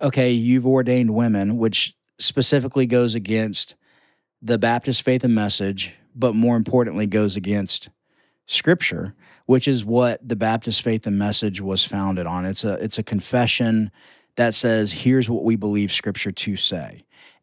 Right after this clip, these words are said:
And it's very specific that pastors should be the husband of one wife. It's, it's a male role in the, in the Southern, in the Baptist Faith and Message two thousand. And so,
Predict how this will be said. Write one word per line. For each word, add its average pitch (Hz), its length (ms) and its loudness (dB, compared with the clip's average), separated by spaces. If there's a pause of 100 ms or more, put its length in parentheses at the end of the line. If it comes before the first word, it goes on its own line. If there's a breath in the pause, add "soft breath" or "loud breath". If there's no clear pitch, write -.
And 117 100 2
it's 110 120 0
very 120 240 2
specific 120 720 0
that - 160 -6
pastors 113 540 0
should 101 240 -4
be 104 100 -2
the 98 120 -4
husband 95 320 -6
of 90 100 -8
one 90 160 -8
wife. 101 340 -4
It's, 90 200 -12 (100)
it's 107 220 -6
a 101 40 -6
male 101 380 -2
role 92 480 -4 (100)
in 107 140 0
the, 90 180 -4 (120)
in 98 160 -4
the 90 80 -4
Southern, 92 360 -4
in 110 140 -4
the 101 80 -2
Baptist 98 340 -4
Faith 98 160 -4
and 92 120 -8
Message 90 340 -8
two 95 160 -10
thousand. 78 400 -14 (1800 loud breath)
And 120 160 2
so, 117 360 2